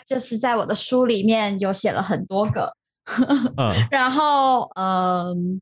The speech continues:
Speaker 1: 可以跟别人聊天，就是其实初学阶段最好用的，我觉得有那个叫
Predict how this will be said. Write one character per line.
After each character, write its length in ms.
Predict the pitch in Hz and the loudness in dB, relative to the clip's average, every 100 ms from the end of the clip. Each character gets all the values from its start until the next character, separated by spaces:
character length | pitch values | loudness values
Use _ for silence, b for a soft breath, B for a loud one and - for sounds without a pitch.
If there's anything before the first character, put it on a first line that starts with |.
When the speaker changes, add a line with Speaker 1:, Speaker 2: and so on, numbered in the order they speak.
| _ _ _ _ _ _ - | _ _ _ _ _ _ -4
Speaker 1:
可 200 | 277 311 | 0 2
以 200 | 339 240 | 0 0
跟 400 | 254 262 262 262 | 0 2 2 2
别 240 | 247 214 | 2 2
人 320 | 208 208 208 | 2 2 0
聊 260 | 202 185 180 | 0 0 0
天， 300 | 185 220 190 | -2 -2 0
就 120 | 220 | 0
是 180 | 320 370 | 0 0
其 240 | 302 262 254 | 0 0 0
实 260 | 254 240 | 0 0
初 320 | 240 294 285 | 0 0 0
学 280 | 285 226 170 | 0 0 0
阶 220 | 165 202 202 | 0 0 2
段 320 | 226 208 180 | 0 0 -2
最 220 | 180 202 | -2 -2
好 240 | 180 160 151 | 0 0 0
用 260 | 196 165 | 2 0
的， 140 | 151 151 | -2 -4
我 160 | 147 | -4
觉 220 | 135 165 151 | -4 -4 -4
得 200 | 165 160 | -2 0
有 200 | 160 147 | 0 0
那 180 | 180 | 0
个 220 | 170 156 147 | 0 0 0
叫 240 | 196 156 | 0 -2